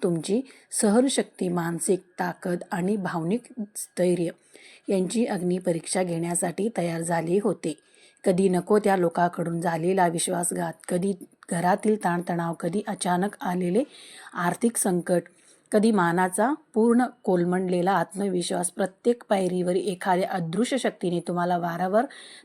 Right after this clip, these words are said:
तपासलं. जणू काही तुमच्या भूतकाळातील कर्माने तुमचे आयुष्य भट्ट करून ठेवलं होतं आणि सुटण्याची काही वाट देत नव्हतं. आणि याच अवस्थेत आता प्रवेश होत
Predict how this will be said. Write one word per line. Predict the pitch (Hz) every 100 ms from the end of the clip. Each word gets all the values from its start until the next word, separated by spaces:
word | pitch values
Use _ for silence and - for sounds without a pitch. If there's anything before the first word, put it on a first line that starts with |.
| -
तपासलं. | 190 208 214 262 247 196 - _ _ _ 196
जणू | 175 226 262
काही | 240 208
तुमच्या | 202 180 175 175
भूतकाळातील | 170 180 - 185 185 190
कर्माने | 190 175 175 175 180
तुमचे | 185 175 165
आयुष्य | 196 190 175 214 - 196 - - _ _ -
भट्ट | 202 165 190 -
करून | 214 202 190 180
ठेवलं | 170 165 180
होतं | 180 170 180 170 _
आणि | 185 180 214
सुटण्याची | 214 175 185 180 208
काही | 180 175
वाट | 180 180 180
देत | 170 180 185
नव्हतं. | 175 170 170 - _ - _ _ _
आणि | 190 220
याच | 202 190 208
अवस्थेत | 220 208 233 254 254
आता | 180 - 190
प्रवेश | 185 170 196 214
होत | 180